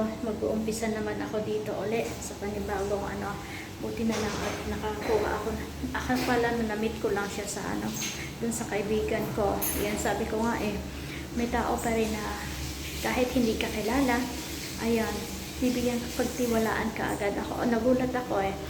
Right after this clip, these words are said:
Kasi isang, ah, wala pa yatang minuto, nagkakilala kami niyan. Ayan, tapos, yun, kinabukasan, dineliver niya sa akin yung mga items, yung mga, mga laptop. Tiwala ka agad siya. Sinong tao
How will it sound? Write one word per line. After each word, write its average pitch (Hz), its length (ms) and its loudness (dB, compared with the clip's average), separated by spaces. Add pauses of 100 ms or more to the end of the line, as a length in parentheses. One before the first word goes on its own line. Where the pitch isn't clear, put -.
(320)
Kasi 233 320 0
isang, 226 160 0
ah, 226 480 0 (160)
wala 254 320 4
pa 254 80 4
yatang 233 480 4
minuto, 214 560 4 (160)
nagkakilala 202 1040 2
kami 220 240 2
niyan. 208 240 2 (560)
Ayan, 208 400 -2
tapos, 214 640 -2 (240)
yun, 220 240 2 (380)
kinabukasan, 226 800 0
dineliver 220 560 0
niya 214 240 -2
sa - 100 -2
akin 220 220 -2
yung 208 160 -2
mga 202 140 0 (200)
items, 220 400 0
yung 208 140 0
mga, 202 220 0 (600)
mga 208 220 -4 (100)
laptop. 233 520 2 (680)
Tiwala 247 460 6
ka 208 180 0
agad 202 160 0
siya. 220 320 -2
Sinong 233 320 0
tao 233 240 0